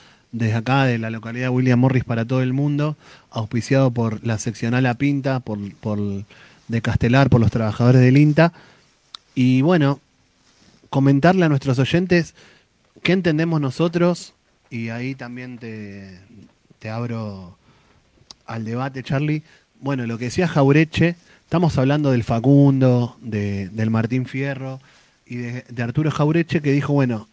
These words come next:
sacó el libro que estamos hablando, Manual de Sonceras Argentinas. Bueno, ¿por qué sonceras? Yo entiendo que Jauretche le llama sonceras a esa, a esos, al sentido común impuesto,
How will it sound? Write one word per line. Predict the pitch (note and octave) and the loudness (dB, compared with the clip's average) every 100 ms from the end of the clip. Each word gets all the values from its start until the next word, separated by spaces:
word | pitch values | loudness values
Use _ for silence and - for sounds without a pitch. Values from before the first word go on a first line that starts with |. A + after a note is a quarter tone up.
| _ | _
sacó | - C3+ E3 | -14 -12 -6
el | E3 | -4
libro | F3+ F#3 F3+ F3+ _ _ - - | -2 -2 -4 -8 _ _ -20 -18
que | - | -14
estamos | - C#3+ C#3+ | -10 -8 -8
hablando, | C#3+ F3 | -8 -8
Manual | D3+ C3 C#3+ D#3 | -8 -8 -8 -4
de | C#3+ | -2
Sonceras | C3 A#2 C#3+ C3 | 0 2 0 0
Argentinas. | A#2 A#2 A#2 A#2 G#2+ G#2 | -4 -4 -6 -4 -4 -4
Bueno, | B2+ A2 - - - | -4 -6 -12 -20 -8
¿por | - E3+ | 0 2
qué | - D#3+ | 4 2
sonceras? | - A#2 A2 A2+ G#2 G2 - _ - - _ | 2 -2 0 -2 -2 -4 -10 _ -20 -20 _
Yo | - E3 | -2 0
entiendo | E3+ G3 F#3+ D#3+ D#3+ D#3+ _ _ - | 0 0 0 2 0 -2 _ _ -6
que | A#2 | -4
Jauretche | A#2 A#2+ C#3+ D3 | -2 0 0 2
le | C3 | 0
llama | A#2 D3 C#3 - - - | 0 -2 -4 -6 -16 -16
sonceras | D#3+ C3 B2+ E3 E3 E3 _ _ _ _ _ - - | -10 -8 -6 -6 -6 -8 _ _ _ _ _ -20 -12
a | C3+ E3 | -8 -6
esa, | F3 F#3 _ | -8 -10 _
a | D3 | -10
esos, | E3 F3+ F#3+ D#3+ C3+ B2+ - _ | -8 -8 -8 -8 -10 -14 -20 _
al | - B2+ | -14 -12
sentido | - C#3+ C#3+ G3+ F#3 | -10 -10 -4 -2 0
común | D3 D3+ F3+ | 0 0 2
impuesto, | D#3 C3 D#3 F3 - F3+ F3+ | 0 0 0 -2 0 -2 -2